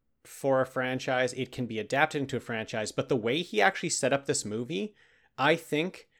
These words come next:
required him to make one of, like, sort of the best sequels, like, pivots, um, of all time. Like, the way that he had to make T two is just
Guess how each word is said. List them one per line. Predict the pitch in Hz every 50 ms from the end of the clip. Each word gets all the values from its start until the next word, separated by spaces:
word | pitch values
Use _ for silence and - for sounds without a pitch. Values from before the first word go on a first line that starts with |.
| _ -
required | 135 147 143 143 - - 143 131 127 139 160 175 175 147
him | 139 190 190 190 190 190 185 -
to | - 156
make | 143 139 139 139 143 139 139 - - _ _ _ _ _ _ _ _
one | - 120 135 147 160
of, | 170 175 - - 139
like, | 139 139 135 131 127 -
sort | - - 143 143 139
of | 135 123 110 104 110
the | 123 120 113 110 107 104 98 - _ _ _ _ _ _ _ _ _ _ _ _ -
best | 101 92 90 - 131 139 165 180 - - - - - - -
sequels, | - - - 135 139 143 - 160 165 165 170 170 175 170 - - - - - _ _ _ -
like, | 139 131 127 123 120 117 - - _ -
pivots, | - 131 139 185 202 - - - - - - _ _ _ _ _ _ _ -
um, | - 131 131 123 120
of | - 135 117
all | 127 123 117 -
time. | - - 110 92 90 90 -
Like, | 127 139 135 -
the | 175 170
way | 143 131 135 156 185 208
that | 208 208 190
he | - - 185 175
had | 160 - - 143 147 147 139 -
to | 147
make | 135 120 117 117 135 165 170 - - - _ -
T | - 165 170 160
two | - - 139 147 156 170 202 214 - _ _ _ _ _ _ _ _ _ _ _ _ _ _ _ _ _ _ _ _ _ _ _ _ _ _ _ _ -
is | - 151 151 151 135 127 - - - - - -
just | - 151 156 151 135 - - - -